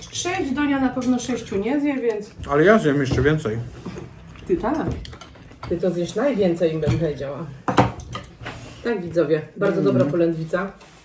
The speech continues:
Speaker 2: Mm.
Speaker 1: Super owa.
Speaker 2: Właśnie mówiłem, że ten, za rzadko jemy.
Speaker 1: Tak?
Speaker 2: Mhm. Chyba jutro znowu zrobimy.
Speaker 1: Chyba tak, będziemy teraz codziennie jeść.
Speaker 2: <laughs> A tutaj piesek tak. I pani mówi, że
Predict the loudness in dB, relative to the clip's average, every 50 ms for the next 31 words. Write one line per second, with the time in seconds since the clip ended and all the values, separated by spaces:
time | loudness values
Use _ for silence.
0 | -6 -4 0 0 0 -2 -4 -10 -12 -16 -4 -2 -2 0 2 0 0 0 0 0
1 | 0 -2 -4 -4 -8 -12 -18 -20 -20 -20 -20 -20 _ -4 -4 -4 -2 0 0 0
2 | 0 4 4 4 4 4 0 0 0 0 0 0 0 2 2 2 2 0 -4 -12
3 | -18 -20 -20 -10 -6 2 4 4 6 6 4 2 4 4 6 6 6 6 4 2
4 | 0 -2 -6 -12 -20 -20 -20 -20 -20 -14 -6 0 2 6 6 6 6 4 -2 -4
5 | -4 -2 0 2 0 0 0 -2 0 0 2 4 6 4 6 6 6 6 8 6
6 | 6 6 4 2 2 0 2 2 2 2 2 2 2 4 4 4 4 4 2 0
7 | 0 6 6 6 6 8 6 6 6 4 2 0 0 -2 -2 0 0 2 2 2
8 | 4 4 2 2 0 -2 4 4 6 6 6 4 2 4 4 2 2 2 -2 -10
9 | -6 -6 -4 2 4 8 8 8 8 8 6 6 6 6 4 8 8 8 8 8
10 | 4 -4 -6 -14 -18 -20 -18 -18 -18 -18 -4 -2 0 8 10 10 10 10 10 8
11 | 8 8 8 6 6 10 12 12 12 12 12 10